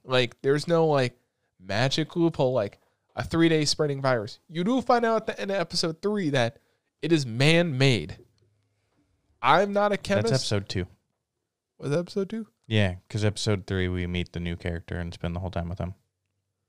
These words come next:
Speaker 1: Oh, that's right. I forgot. Do we spend the whole time with him?
Speaker 2: Yeah. That
Speaker 1: Oh,
Speaker 2: whole,
Speaker 1: that,
Speaker 2: that
Speaker 1: that's
Speaker 2: whole
Speaker 1: right. The kid.
Speaker 2: episode.
Speaker 1: Yep. I keep forgetting that's its own thing. Uh,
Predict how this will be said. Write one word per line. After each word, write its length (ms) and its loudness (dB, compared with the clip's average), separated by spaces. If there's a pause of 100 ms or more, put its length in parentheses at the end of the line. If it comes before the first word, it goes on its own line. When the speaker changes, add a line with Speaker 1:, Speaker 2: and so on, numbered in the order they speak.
(380)
Speaker 1:
Oh, 680 2 (300)
that's 200 -12
right. 180 -8 (520)
I 100 -14
forgot. 340 -12 (120)
Do 1080 -20
we 80 -14
spend 220 -14
the 40 -12
whole 140 -12
time 220 -14
with 160 -12
him? 60 -20 (260)
Speaker 2:
Yeah. 180 -6 (280)
That 120 -2
Speaker 1:
Oh, 40 4
Speaker 2:
whole, 160 6
Speaker 1:
that, 100 6
Speaker 2:
that 80 6
Speaker 1:
that's 140 2
Speaker 2:
whole 100 4
Speaker 1:
right. 80 2
The 80 -2
kid. 120 -2 (100)
Speaker 2:
episode. 80 -8
Speaker 1:
Yep. 180 -2 (240)
I 80 -4
keep 180 -6
forgetting 300 -8
that's 280 -14 (580)
its 120 -10
own 200 -4
thing. 280 -4 (800)
Uh, 480 4